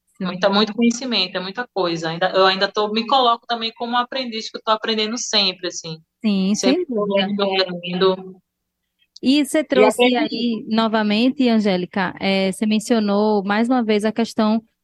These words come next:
Speaker 1: das dores menstruais que você sentia, e você mencionou com a,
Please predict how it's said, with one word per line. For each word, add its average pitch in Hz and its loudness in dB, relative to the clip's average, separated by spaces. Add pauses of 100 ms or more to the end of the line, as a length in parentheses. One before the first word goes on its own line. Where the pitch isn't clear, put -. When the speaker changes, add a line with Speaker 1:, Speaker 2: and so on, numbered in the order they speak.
(220)
Speaker 1:
das 226 0
dores 233 2
menstruais 214 0
que - -20
você 196 -2
sentia, 196 -2
e 220 -4
você 226 0
mencionou 226 2
com 254 -2
a, 247 2